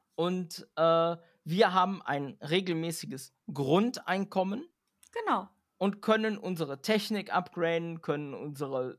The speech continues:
Speaker 1: Konsolen upgraden, haben keine generellen, schneller o-, o-, oder größeren Sorgen, denn
Speaker 2: Mhm.
Speaker 1: so wie das Incentive-Programm selbst für die kleinsten Streamer gerade aussieht,
Speaker 2: <clears throat>
Speaker 1: ist es jetzt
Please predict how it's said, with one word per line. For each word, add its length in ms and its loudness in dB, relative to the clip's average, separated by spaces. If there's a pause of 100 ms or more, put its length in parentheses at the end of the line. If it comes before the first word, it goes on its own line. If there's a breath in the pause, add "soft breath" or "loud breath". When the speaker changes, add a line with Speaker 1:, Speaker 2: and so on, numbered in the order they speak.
(120)
Speaker 1:
Konsolen 640 2
upgraden, 760 0 (320 loud breath)
haben 360 4
keine 440 0 (560)
generellen, 1000 4
schneller 680 4
o-, 240 -4
o-, 180 -4
oder 180 2
größeren 760 2
Sorgen, 580 2 (360 loud breath)
denn 340 2
Speaker 2:
Mhm. 180 -16
Speaker 1:
so 240 0
wie 60 -6
das 200 0
Incentive-Programm 920 -4
selbst 340 0
für 80 -16
die 120 -8
kleinsten 680 0
Streamer 440 -6
gerade 320 0
aussieht, 460 -6 (100)
Speaker 2:
<clears throat> 380 0
Speaker 1:
ist 180 2
es 160 2
jetzt 460 0